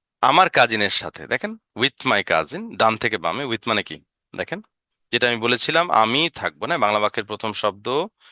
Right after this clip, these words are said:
শেষ শব্দ, এর ইংলিশ করবো আমরা আগে, রাইট? এরপর ডান থেকে বামে আসবো। তো ডানে কি আছে? আমি থাকবো, ইংলিশে I will stay, তাহলে থাকবো with, সাথে আমার কাজিনে, with my cousin,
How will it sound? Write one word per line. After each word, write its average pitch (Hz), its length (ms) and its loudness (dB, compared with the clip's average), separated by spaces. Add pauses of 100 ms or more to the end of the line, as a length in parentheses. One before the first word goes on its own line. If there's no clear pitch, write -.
(140)
শেষ - 300 2
শব্দ, 104 360 -2
এর 110 160 0
ইংলিশ 101 300 -4
করবো 98 260 -8
আমরা 95 240 -2
আগে, 135 240 0 (840)
রাইট? 147 260 0 (340)
এরপর 117 180 0
ডান 104 240 2
থেকে 90 180 -6
বামে 73 260 -6
আসবো। 76 240 -10
তো 107 140 -2
ডানে 113 300 2
কি 135 160 2
আছে? 131 260 2 (760)
আমি 123 160 0
থাকবো, 127 260 -2
ইংলিশে 135 240 0
I 110 120 2
will 110 120 -4
stay, 185 260 -2 (200)
তাহলে 110 160 -2
থাকবো 87 460 -6
with, - 380 -2 (1080)
সাথে 151 380 -2 (280)
আমার 160 340 6
কাজিনে, 85 420 -2
with 104 360 -6
my 117 300 2
cousin, 85 580 -4